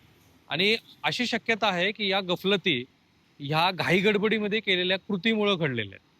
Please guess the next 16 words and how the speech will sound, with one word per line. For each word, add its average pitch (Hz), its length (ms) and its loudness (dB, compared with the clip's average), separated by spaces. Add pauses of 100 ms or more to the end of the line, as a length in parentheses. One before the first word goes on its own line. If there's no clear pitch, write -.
(580)
आणि 202 300 -2
याचं 170 260 0
बिलकुल 208 320 -2
आश्चर्य 226 340 0
वाटत 190 320 -2
नाही 151 220 -2 (640)
की 175 100 2
जेव्हा 185 400 4
एकनाथ 175 420 -2
खडसे 185 480 2 (300)
यांचे 160 280 -2
जावई 165 320 0
प्रांजल 165 580 -4
खेवलकर 165 520 0 (600)
यांच्या 165 340 0
संदर्भामध्ये 190 760 2